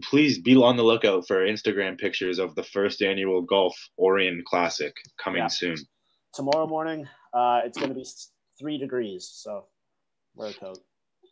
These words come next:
Speaker 1: Here we go.
Speaker 2: All right, and I'm gonna transition now over to Mason. So thanks, everybody. Bye.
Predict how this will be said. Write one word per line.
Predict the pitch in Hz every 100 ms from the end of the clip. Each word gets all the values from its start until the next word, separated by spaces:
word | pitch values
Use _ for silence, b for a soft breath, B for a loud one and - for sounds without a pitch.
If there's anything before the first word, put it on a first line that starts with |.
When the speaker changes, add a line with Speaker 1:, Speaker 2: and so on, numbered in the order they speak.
| _ -
Speaker 1:
Here | 98
we | 101
go. | 95 85 - _ _ _ _
Speaker 2:
All | 127
right, | 135 123 _ _ _ -
and | 120 123
I'm | 120
gonna | 127
transition | 123 131 127 127 123
now | 123 123 123
over | 120 113
to | 113 113
Mason. | 104 113 113 - 92
So | - 101 98
thanks, | 117 113
everybody. | 110 107 107 107 - _ _ _
Bye. | -